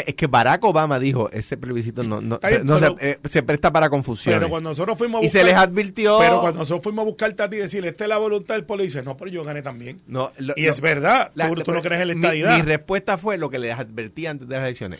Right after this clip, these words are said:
Speaker 1: Ese, ese, porque hicieron un plebiscito el día de las elecciones para llevar los estadistas a votar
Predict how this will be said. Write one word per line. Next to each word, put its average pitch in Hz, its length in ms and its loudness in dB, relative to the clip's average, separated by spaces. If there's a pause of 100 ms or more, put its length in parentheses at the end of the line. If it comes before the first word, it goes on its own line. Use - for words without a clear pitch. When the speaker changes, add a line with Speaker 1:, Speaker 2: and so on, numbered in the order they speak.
Speaker 1:
Ese, 135 340 -6
ese, 135 240 -4
porque 123 320 -10
hicieron 233 380 0
un 208 80 -8
plebiscito 127 400 -4
el 113 60 -4
día 139 120 -4
de 160 60 -2
las 180 100 0
elecciones 214 300 -4
para 131 160 -2
llevar 110 240 -2
los 139 80 -4
estadistas 160 400 -4
a - 20 0
votar 165 320 0